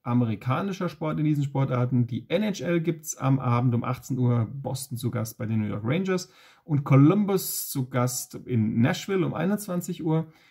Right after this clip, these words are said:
Und dann gibt's noch N B A mit den L A Clippers bei den Milwaukee Bucks um einundzwanzig dreißig. Das dann alles wieder auf dazn zu sehen.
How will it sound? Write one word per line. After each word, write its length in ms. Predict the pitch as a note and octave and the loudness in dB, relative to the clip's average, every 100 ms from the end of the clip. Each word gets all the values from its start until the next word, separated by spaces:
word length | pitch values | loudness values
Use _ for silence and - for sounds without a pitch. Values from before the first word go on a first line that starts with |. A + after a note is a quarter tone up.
| _ | _
Und 120 | - C3 | 2 4
dann 120 | C3 | 4
gibt's 160 | B2+ | 2
noch 80 | B2+ | -2
N 160 | A2 G#2+ | 0 0
B 120 | A#2 | 2
A 200 | A#2 D3 | 2 4
mit 180 | B2 A2+ | 2 2
den 80 | A2 | -4
L 160 | G#2+ | -2
A 60 | G#2+ | -6
Clippers 480 | - A#2+ A#2+ A2+ - | -4 -2 -2 -2 -8
bei 260 | - G2+ | -10 -6
den 160 | G#2+ G2+ | -4 -2
Milwaukee 440 | G2 G2+ A2 A2+ | -2 -4 -6 -8
Bucks 280 | - - - | -8 -12 -4
um 140 | D#3 | -4
einundzwanzig 640 | - A2 A#2 A2+ A2+ A2+ A#2 | 0 2 2 0 -6 -6 -6
dreißig. 480 | A2 C3 C#3 D3 - | -2 0 0 -4 -4
Das 240 | A2+ B2+ | -4 -2
dann 180 | B2+ A#2 | 0 0
alles 340 | A2 A2 A2 | 0 -4 -4
wieder 280 | A2+ G#2 A2+ - _ _ _ | -6 -6 -8 -12 _ _ _
auf 320 | G2+ G#2 - | -8 -8 0
dazn 480 | B2+ A#2+ G#2 G2 G2+ | 2 4 2 -4 -6
zu 160 | - | -10
sehen. 360 | - - E2 | -12 -10 -10